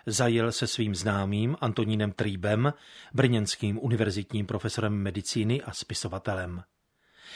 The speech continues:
Tomu řekl, že přijíždí na pokyn Masaryka a Beneše. Oba to později popřeli, neboť šílený Stříbrný hrozí strhnout stát do zkázy. Po Trýbovi se proto žádá, aby vydal potvrzení, že Stříbrný,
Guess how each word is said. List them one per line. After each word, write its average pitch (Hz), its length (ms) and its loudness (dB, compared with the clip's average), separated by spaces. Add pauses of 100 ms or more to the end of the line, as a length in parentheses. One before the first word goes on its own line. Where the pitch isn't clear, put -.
(200)
Tomu 196 220 8
řekl, 120 500 2
že 135 180 2
přijíždí 165 480 0
na 143 100 4
pokyn 147 500 -2 (160)
Masaryka 143 600 2
a 139 140 -4
Beneše. 123 540 2 (480)
Oba 131 200 6
to 113 120 2
později 104 360 -2
popřeli, 117 520 2 (260)
neboť 113 300 2
šílený 175 500 2
Stříbrný 107 840 -2
hrozí 135 340 -2
strhnout 139 480 -2
stát 113 380 -2
do 110 140 -6
zkázy. 98 600 -4 (880)
Po 127 120 4
Trýbovi 107 440 2
se - 140 0
proto 107 240 0
žádá, 95 600 0 (240)
aby 117 180 4
vydal 143 280 2
potvrzení, 104 920 -2 (180)
že 107 200 2
Stříbrný, 156 840 0